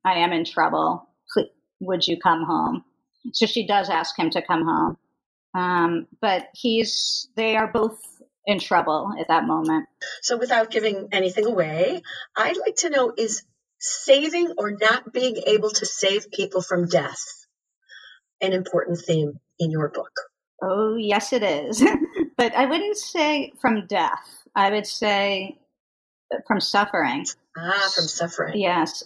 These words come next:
Speaker 1: So David has taken the vow of a bodhisattva. Um,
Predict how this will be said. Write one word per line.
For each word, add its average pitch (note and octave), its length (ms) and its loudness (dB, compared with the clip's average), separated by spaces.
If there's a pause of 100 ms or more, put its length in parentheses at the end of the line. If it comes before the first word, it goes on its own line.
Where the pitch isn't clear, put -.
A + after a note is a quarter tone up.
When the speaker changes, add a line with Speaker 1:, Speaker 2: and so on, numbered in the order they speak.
Speaker 1:
So G#3+ 580 -2 (400)
David B3+ 580 0 (140)
has A3 220 -2
taken A3 320 0
the G3+ 80 -4
vow F#3+ 360 0
of F#3 60 -6
a F#3 100 -2
bodhisattva. F3 1040 0 (560)
Um, F3 600 0